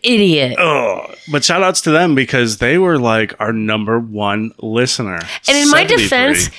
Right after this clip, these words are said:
Speaker 1: in my defense, that list is by country. It's like U K, United States, Canada.
Speaker 2: I th-, I, I think
Speaker 1: I'm
Speaker 2: it's,
Speaker 1: right.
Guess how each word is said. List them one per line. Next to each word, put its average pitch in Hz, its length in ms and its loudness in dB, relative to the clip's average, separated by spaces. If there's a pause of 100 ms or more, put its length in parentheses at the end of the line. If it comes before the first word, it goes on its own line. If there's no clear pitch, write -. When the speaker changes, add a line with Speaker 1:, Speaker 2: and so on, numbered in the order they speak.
(140)
Speaker 1:
in 247 100 2
my 247 140 4
defense, 247 360 2
that 220 160 0
list 190 320 2
is 165 120 2
by 143 180 0
country. 131 720 -2 (640)
It's 175 140 -2
like 156 160 -2
U 151 220 0
K, 143 680 0 (100)
United 147 680 0
States, 135 640 -2
Canada. 135 920 0 (1300)
Speaker 2:
I 175 160 -2
th-, - 140 -6
I, 180 280 0
I 180 40 4
think 185 80 -2
Speaker 1:
I'm 196 140 2
Speaker 2:
it's, 269 240 2
Speaker 1:
right. 170 180 0